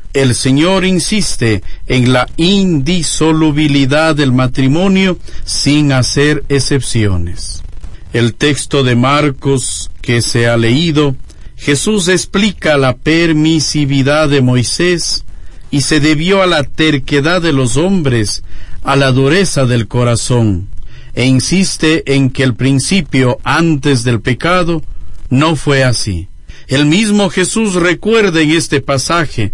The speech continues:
la narración del Génesis, cuando Dios dispuso que hombre y mujer no fueran dos,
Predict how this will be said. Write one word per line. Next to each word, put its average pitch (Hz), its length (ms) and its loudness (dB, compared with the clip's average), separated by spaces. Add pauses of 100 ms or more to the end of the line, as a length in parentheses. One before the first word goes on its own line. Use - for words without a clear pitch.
(420)
la 135 200 2
narración 131 800 2
del 165 180 0
Génesis, 98 840 -2 (240)
cuando 117 380 0
Dios 139 520 2
dispuso 147 800 -2
que 117 200 -2 (100)
hombre 127 760 0
y 117 140 0
mujer 165 540 0 (560)
no 196 220 0
fueran 123 520 2
dos, 151 500 0